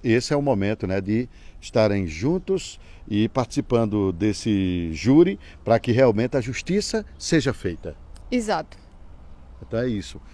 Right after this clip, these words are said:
Speaker 1: Dia dezoito, aqui em Caruaru, vai acontecer o julgamento do Alisson Gonzaga de Barros, que desde a época em que foi acusado de matar o Vinícius Miranda Ricardo, está preso e acusado, né, de ter cometido este assassinato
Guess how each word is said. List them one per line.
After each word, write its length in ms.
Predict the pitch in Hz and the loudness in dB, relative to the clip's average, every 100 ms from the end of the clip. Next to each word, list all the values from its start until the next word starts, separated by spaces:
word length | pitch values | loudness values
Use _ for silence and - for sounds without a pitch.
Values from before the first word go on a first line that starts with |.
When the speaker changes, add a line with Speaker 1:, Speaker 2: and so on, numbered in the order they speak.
| - | -16
Speaker 1:
Dia 220 | 87 139 | 2 4
dezoito, 500 | 147 127 98 147 - - - - | 6 6 8 6 6 -6 -18 2
aqui 300 | 113 - 139 | 2 4 0
em 100 | 135 | 4
Caruaru, 420 | 131 123 113 127 | 4 4 4 4
vai 180 | 120 120 | 4 2
acontecer 600 | - 139 120 - 127 127 - - | 0 0 0 4 4 4 -6 -4
o 100 | 110 | 0
julgamento 560 | 131 135 107 123 127 | 4 4 4 2 0
do 180 | 123 113 | 2 6
Alisson 520 | 120 160 165 - 175 170 - | 6 6 2 -2 -4 -6 -14
Gonzaga 520 | 110 127 95 110 104 110 | 0 2 4 4 4 2
de 100 | 135 | 2
Barros, 420 | 127 135 135 135 | 6 4 2 -4
que 220 | 143 135 - - - | -2 -2 -2 -18 0
desde 400 | 117 185 165 143 | 8 10 10 8
a 40 | |
época 560 | 120 117 104 - 95 107 | 8 8 4 0 0 0
em 60 | |
que 120 | - | -2
foi 140 | - 139 | 0 2
acusado 600 | 135 143 90 104 92 87 - - | 2 0 6 6 6 0 -8 -8
de 120 | 113 | 2
matar 500 | 147 135 - 110 90 - - - | 4 4 6 6 6 2 -12 -2
o 140 | 127 | 2
Vinícius 580 | 113 139 131 151 - 120 | 6 6 6 4 2 0
Miranda 420 | 104 123 113 104 | 2 4 4 4
Ricardo, 600 | 101 160 - 170 165 170 - - | 2 2 4 4 6 0 -4 -12
está 240 | - - 147 | -6 0 0
preso 500 | - 139 160 147 196 - - | 4 6 6 2 -8 -12 -6
e 320 | 110 120 135 | 0 4 6
acusado, 520 | 139 - 131 113 131 | 6 4 4 4 4
né, 100 | 113 | 4
de 120 | 110 113 | 2 4
ter 160 | 139 | 2
cometido 640 | - 151 131 117 110 107 | 2 2 2 2 2 4
este 260 | 131 190 - | 6 4 2
assassinato 680 | 110 139 - 156 131 143 - | 0 0 0 2 4 2 -4